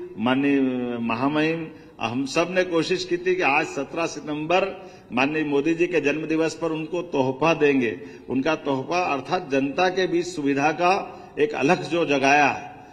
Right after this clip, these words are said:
उसकी जानकारी नीचे तक जाएगी और ये आज से काम चालू हो रहा है। तो मेरी अपनी ओर से सभी पचपन जिलों में खुलने वाले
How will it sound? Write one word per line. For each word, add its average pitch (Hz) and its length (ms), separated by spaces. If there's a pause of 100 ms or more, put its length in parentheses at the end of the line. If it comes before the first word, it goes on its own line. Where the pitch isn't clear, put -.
(180)
उसकी 139 240
जानकारी 156 640
नीचे 185 300
तक 185 200
जाएगी 165 360
और 190 140
ये 190 100
आज 160 220
से 190 200
काम 190 340
चालू 165 360
हो 113 100
रहा 101 120
है। - 80 (360)
तो 135 80
मेरी 156 220
अपनी 175 300
ओर 175 220
से 196 220
सभी 180 360 (600)
पचपन 180 380
जिलों 175 220
में 175 220
खुलने 156 220
वाले 170 420